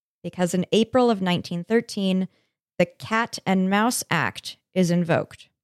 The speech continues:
This would allow police officials to release suffragettes on hunger strikes, putting them on a license to be rearrest-,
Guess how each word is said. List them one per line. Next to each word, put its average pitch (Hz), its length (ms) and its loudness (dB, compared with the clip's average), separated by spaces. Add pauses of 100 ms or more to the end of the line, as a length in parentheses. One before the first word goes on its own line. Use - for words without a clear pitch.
(1120)
This 196 240 -2
would 311 120 -2
allow 226 300 4
police 202 380 -6
officials 220 640 0
to 202 420 2
release 185 800 0 (400)
suffragettes 190 720 0
on 165 120 0
hunger 294 320 0
strikes, - 600 -4 (520)
putting 233 260 4
them 208 200 4
on 180 180 2
a 170 60 2
license 170 920 -2 (100)
to - 120 -16
be 175 180 4
rearrest-, 180 640 2